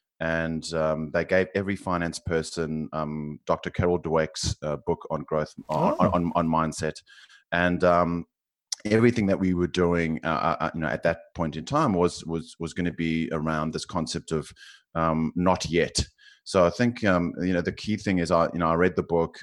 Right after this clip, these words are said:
Speaker 1: Um, it, it resonated with me one hundred percent. It's not just about finance. It's actually about your career as a parent, um, you know, uh, as, as a
Speaker 2: Oh.
Speaker 1: professional sportsman, you know, and, and the concept is, um, you know,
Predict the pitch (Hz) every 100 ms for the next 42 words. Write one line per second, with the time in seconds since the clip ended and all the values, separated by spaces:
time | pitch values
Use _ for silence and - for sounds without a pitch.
0 | - 78 73 76 67 - 80 - 80 82
1 | 87 87 85 82 76 82 80 87 85 87
2 | 82 78 - 80 78 92 95 90 - 85
3 | 80 78 - 85 80 73 - 80 - 78
4 | 73 73 _ - - _ 80 - 92 80
5 | 107 113 104 82 78 - 104 101 104 95
6 | 90 - - 78 78 71 - - _ _
7 | _ 82 78 52 78 - 73 - - 71
8 | 180 135 95 - 76 - 98 107 104 95
9 | 87 - - - 92 90 87 - - _
10 | 101 107 104 104 - 156 196 127 - 98
11 | 92 90 - 87 85 80 - 87 85